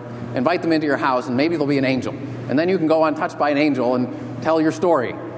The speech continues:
That's not the point. Right? The point is, uh, they might be some, they're,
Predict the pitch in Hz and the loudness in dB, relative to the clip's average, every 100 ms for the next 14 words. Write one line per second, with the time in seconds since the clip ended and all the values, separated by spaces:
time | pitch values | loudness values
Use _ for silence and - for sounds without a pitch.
0 | - 247 254 277 220 226 214 131 - - | -4 -2 0 0 0 0 0 0 -6 -12
1 | - - - - - - - - - - | -12 -12 -12 -10 -8 -8 -8 -8 -10 -8
2 | - - - - 196 185 - 240 254 175 | -6 -6 -6 -2 0 -2 -2 -2 0 2
3 | 147 156 156 - - - - - 135 143 | 2 2 -2 -8 -10 -10 -10 -6 0 0
4 | 131 - - - - - - 190 175 190 | 0 -8 -12 -12 -10 -10 -6 -2 0 0
5 | 226 202 202 170 165 156 151 | -2 -2 0 0 -2 -2 -2